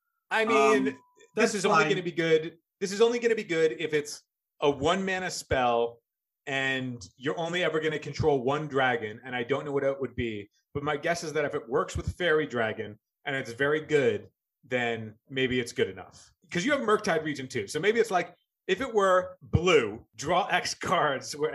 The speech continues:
Speaker 1: <laughs> X is the total ma-, mana value of dragons you control, and you just draw seven when you have Murktide, then, uh, okay, we're doing it. Put a number of time counters on it equal to its mana value.
Speaker 2: Yeah.
Speaker 1: All right, it's not gonna see play anywhere.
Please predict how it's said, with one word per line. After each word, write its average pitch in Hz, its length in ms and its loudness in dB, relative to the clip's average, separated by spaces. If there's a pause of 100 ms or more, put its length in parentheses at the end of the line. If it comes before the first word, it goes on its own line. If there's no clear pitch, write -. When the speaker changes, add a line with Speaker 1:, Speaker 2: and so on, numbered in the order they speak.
(140)
Speaker 1:
<laughs> - 100 -16
X 170 520 -2
is 160 160 -6
the 170 80 0
total 165 380 0
ma-, 156 160 -6 (260)
mana 156 240 4
value 151 320 2
of 143 80 2
dragons 139 420 0
you 127 80 -8
control, 120 420 -2 (200)
and 139 100 -4
you 139 80 -2
just 139 200 0
draw 139 220 4
seven 139 400 0
when 127 120 -8
you 123 80 -2
have 117 140 -2
Murktide, 117 580 -2 (180)
then, 120 260 4
uh, 117 260 2
okay, 139 260 2 (180)
we're 175 80 -4
doing 135 220 0
it. 147 120 -8 (160)
Put 190 140 4
a 214 60 4
number 208 260 0
of 202 120 -2
time 185 280 0
counters 180 480 0
on 165 220 2
it 170 160 -4
equal 175 320 -2
to 165 160 0
its 156 160 -2
mana 147 260 4
value. 98 480 0 (160)
Speaker 2:
Yeah. - 220 -10 (240)
Speaker 1:
All 117 80 2
right, 98 200 2
it's 110 120 0
not 135 140 4
gonna 127 120 4
see 123 140 0
play 113 200 -2
anywhere. 92 360 -2